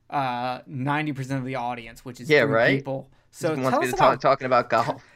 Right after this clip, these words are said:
Speaker 1: Tell us about golf. What, what's that about?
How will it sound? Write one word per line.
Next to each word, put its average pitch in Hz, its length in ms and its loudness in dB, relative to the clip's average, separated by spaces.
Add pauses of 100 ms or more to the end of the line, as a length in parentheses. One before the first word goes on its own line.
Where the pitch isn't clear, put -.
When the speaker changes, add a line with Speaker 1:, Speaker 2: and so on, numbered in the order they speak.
(140)
Speaker 1:
Tell 415 160 2
us 523 180 4
about 226 340 6
golf. - 680 2 (460)
What, 233 300 2
what's 494 240 2
that 175 300 2
about? 147 560 -6